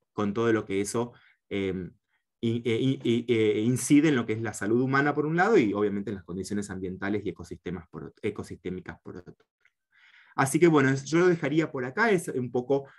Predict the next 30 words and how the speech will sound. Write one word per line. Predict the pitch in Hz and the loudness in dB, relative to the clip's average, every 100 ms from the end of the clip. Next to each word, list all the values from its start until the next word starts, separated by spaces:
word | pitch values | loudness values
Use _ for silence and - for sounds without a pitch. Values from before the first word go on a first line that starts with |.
| _ _ | _ _
eh, | 120 107 - | 0 0 0
la | 113 | -2
idea | 110 131 135 | 2 2 4
de | 123 | 2
esta | 113 123 113 | 2 -2 -2
prim-, | 113 113 104 - _ - | -2 -4 -6 -8 _ -6
primera | 107 117 123 | -2 0 0
presentación | 120 113 113 107 160 156 | 0 -4 -6 -6 -2 0
era | 120 | 0
mostrarles, | 113 110 - - 127 127 139 151 165 - _ _ _ _ 107 | -2 -6 -6 -2 2 2 2 0 0 -8 _ _ _ _ -2
eh, | 101 95 92 - | 0 -2 -4 2
cuáles | 127 123 | 4 4
eran | 127 117 | 4 2
las, | 104 - - | -2 -8 -8
las | 107 98 | -8 -6
características | 110 101 101 104 117 147 113 117 | -4 -4 -4 -4 -2 -4 -4 -2
más | 113 117 | -2 -2
ar-, | 104 - | -8 -8
nacionales, | 107 110 - 117 170 143 | -4 -4 0 4 4 4
argentinas, | 110 107 107 151 180 - _ _ | 0 -6 -2 0 0 -6 _ _
y | 127 123 | -10 0
cuáles, | 143 151 165 - _ _ | 4 4 2 -2 _ _
y, | 113 | -4
y | 107 | -2
Paula | 113 110 123 | 0 2 2
lo | 117 | 2
va | 110 | 0
a | |
profundizar | 110 110 110 110 117 | -2 -8 -8 -6 -4
ahora, | 123 127 151 | -2 -2 -4